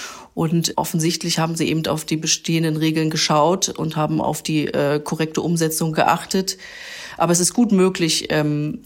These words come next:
dass sich, äh, wie oft nach solchen Fällen, ähm, nun wieder eine Debatte entspinnt über die Verschärfung des Waffenrechtes, insbesondere wenn es um halbautomatische Waffen geht.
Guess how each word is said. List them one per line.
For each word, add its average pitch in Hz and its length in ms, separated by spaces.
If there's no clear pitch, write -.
dass 147 340
sich, - 380
äh, 151 140
wie 151 80
oft 170 280
nach 156 140
solchen 156 340
Fällen, 151 540
ähm, 147 480
nun 156 220
wieder 151 180
eine 143 220
Debatte 143 400
entspinnt 147 640
über 160 220
die 156 80
Verschärfung 147 560
des 147 180
Waffenrechtes, 143 840
insbesondere 143 640
wenn - 120
es - 160
um - 140
halbautomatische - 1040
Waffen - 280
geht. - 360